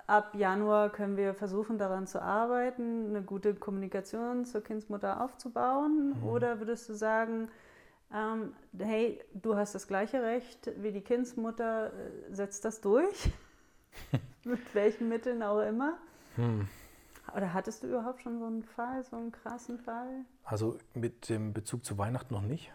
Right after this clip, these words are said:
Speaker 1: Mhm.
Speaker 2: aber es ist, also wenn ich, wenn irgendwo eine Annäherung funktioniert hat, dann hat sie nicht darüber funktioniert, dass ich nochmal eine,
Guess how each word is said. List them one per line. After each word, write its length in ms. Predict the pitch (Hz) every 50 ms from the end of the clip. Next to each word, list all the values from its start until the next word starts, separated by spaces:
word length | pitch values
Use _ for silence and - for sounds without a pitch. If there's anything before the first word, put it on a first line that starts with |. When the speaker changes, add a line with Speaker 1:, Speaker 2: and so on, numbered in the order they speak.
| - -
Speaker 1:
Mhm. 360 | 220 214 196 220 233 254 254
Speaker 2:
aber 260 | 254 - 101 101 104 104
es 140 | 101 -
ist, 320 | 127 113 - - - - - - - _ _ - - _ _ _ _ _ _ - - _ _ _ _ _ - _ _ _ _ _ _ _ _ _ _ _ _ _ _ _ - _ _ _ _ _
also 240 | - 107 110 120 117
wenn 140 | 123 135 151
ich, 260 | 151 - - - - - - - - _ - -
wenn 380 | 117 110 117 127 139 147 143
irgendwo 420 | 139 139 135 143 135 123 127 123 123
eine 120 | 120 104
Annäherung 400 | 107 120 120 117 117 117 123 117
funktioniert 520 | - - 113 98 - - 113 110 110 - -
hat, 260 | 101 - - - - -
dann 160 | 110 107 104
hat 120 | 104 104 -
sie 260 | - 117 110 110 - - - - _ _ _ _ _ _ _ -
nicht 340 | 139 123 127 127 - - -
darüber 260 | 120 113 120 113 107
funktioniert, 480 | - 117 104 - - 110 110 110 107
dass 120 | 113 104 110
ich 180 | 107 98 -
nochmal 320 | 117 104 - - 107 104 107
eine, 240 | 104 104 101 101